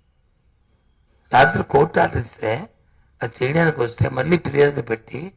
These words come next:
మళ్ళీ ఎలక్షన్ కమిషన్ వచ్చి మా ఫిర్యాదు వచ్చి అందుకే మే-, మేము ఒప్పుకోము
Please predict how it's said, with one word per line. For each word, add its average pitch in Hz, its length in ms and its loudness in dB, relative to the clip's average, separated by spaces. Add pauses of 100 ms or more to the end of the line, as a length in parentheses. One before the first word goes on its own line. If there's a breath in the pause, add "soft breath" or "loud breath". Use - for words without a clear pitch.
(400)
మళ్ళీ 170 160 2
ఎలక్షన్ 180 240 0
కమిషన్ 170 320 -6
వచ్చి - 300 -10 (220 soft breath)
మా 160 100 4
ఫిర్యాదు 175 420 2
వచ్చి 165 220 -4
అందుకే 160 260 -4
మే-, 160 140 -10
మేము - 360 -12
ఒప్పుకోము 160 360 -2